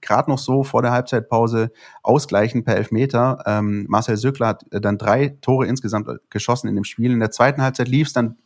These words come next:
deutlich geschmeidiger. Da konnte der VfB wirklich auch seine Überlegenheit ausspielen. Ähm, auch Mo Sanko hat noch, äh, ein Tor beigesteuert, Marco Pasalic und dann eben, äh, Marcel Söckler am Ende fünf eins bei Eintracht Stadt Allendorf,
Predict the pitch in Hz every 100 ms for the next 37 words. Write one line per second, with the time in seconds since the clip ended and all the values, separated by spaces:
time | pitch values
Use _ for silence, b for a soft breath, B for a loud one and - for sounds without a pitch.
0 | _ - 120 135 123 117 - 123 131 139
1 | 139 139 139 B B - 113 127 127 113
2 | 117 113 113 113 120 104 104 107 104 95
3 | 113 110 98 - 117 - - 113 117 117
4 | - 98 98 101 101 98 101 101 - -
5 | 104 104 120 117 - - 117 143 127 120
6 | 120 113 117 - 104 104 104 107 104 98
7 | 104 - 98 98 - 104 - 107 120 113
8 | 107 104 101 - B B B B - 107
9 | 98 107 104 95 73 98 101 104 104 95
10 | 104 113 104 92 104 101 - 135 139 104
11 | 123 123 - 104 101 107 101 101 - 107
12 | 110 104 -